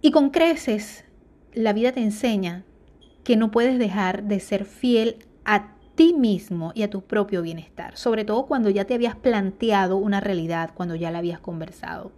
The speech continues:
Y eso no solamente me pasa a mí, sé que le pasa a muchas personas. Por eso es tan importante, de hecho, esto de decir no forma parte fundamental de la sabiduría judía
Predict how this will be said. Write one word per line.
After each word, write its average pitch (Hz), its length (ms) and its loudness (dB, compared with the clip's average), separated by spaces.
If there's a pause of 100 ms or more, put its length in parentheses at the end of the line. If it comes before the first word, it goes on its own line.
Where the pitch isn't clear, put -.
(600)
Y 196 80 0
eso 208 160 0
no 202 80 2
solamente 185 500 -2
me 170 100 -4
pasa 160 280 -8
a - 20 -6
mí, 220 340 0 (200)
sé 262 280 0
que 226 100 0
le 185 100 2
pasa 185 300 -6
a 185 60 -6
muchas 185 360 -4
personas. 160 640 -14 (720)
Por 254 120 6
eso 254 200 2
es 302 260 -2
tan 285 180 0
importante, 214 680 -2
de 180 220 0
hecho, 220 320 -10 (880)
esto 262 420 0
de 320 120 2
decir 233 480 0
no 208 460 0
forma 285 520 -2
parte 277 400 0
fundamental 202 640 -4
de 196 80 0
la 180 100 -2
sabiduría 180 560 -4
judía 190 540 -2